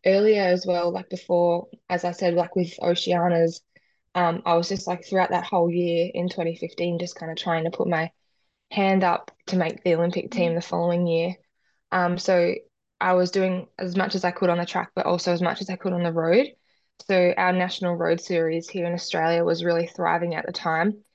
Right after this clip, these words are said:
Speaker 1: and I was riding for the High Five Dream Team.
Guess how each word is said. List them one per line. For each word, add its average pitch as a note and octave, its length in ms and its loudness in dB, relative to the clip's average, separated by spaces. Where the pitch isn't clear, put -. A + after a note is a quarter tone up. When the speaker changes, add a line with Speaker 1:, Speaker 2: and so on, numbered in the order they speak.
Speaker 1:
and E3+ 540 -2
I F#3 140 2
was F3 180 2
riding F3 380 0
for - 140 -8
the F3 80 -4
High F3 200 0
Five E3+ 280 -6
Dream E3+ 280 -2
Team. F3+ 380 -4